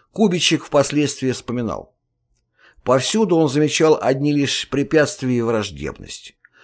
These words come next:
Он вечно против чего-то возражал и был недоволен окружающим. Я замечал, что он воспринимал происходящее очень серьезно". И именно в то время молодого человека, который терпеть не мог школу, обуяла страсть к чтению.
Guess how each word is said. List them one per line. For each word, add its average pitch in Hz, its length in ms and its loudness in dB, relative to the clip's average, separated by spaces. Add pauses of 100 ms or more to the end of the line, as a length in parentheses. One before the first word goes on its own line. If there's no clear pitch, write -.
(140)
Он 131 180 2
вечно 160 340 0
против 139 300 -2
чего-то 143 480 0
возражал 123 540 2
и 113 100 -2
был 123 200 0
недоволен 120 520 0
окружающим. 98 880 -6 (720)
Я 120 200 4
замечал, 147 520 2
что - 220 -4
он 110 80 0
воспринимал 131 640 0
происходящее 123 800 -2
очень 104 340 -4
серьезно". 71 680 -10 (760)
И 135 160 4
именно 165 380 4
в - 100 -6
то 160 180 8
время 151 420 2
молодого 117 440 0
человека, 135 480 2
который 131 380 -2
терпеть 165 540 0
не 127 100 -2
мог 117 180 -2
школу, 78 520 -8 (260)
обуяла 156 520 2
страсть 139 400 -2
к - 80 -16
чтению. 69 640 -8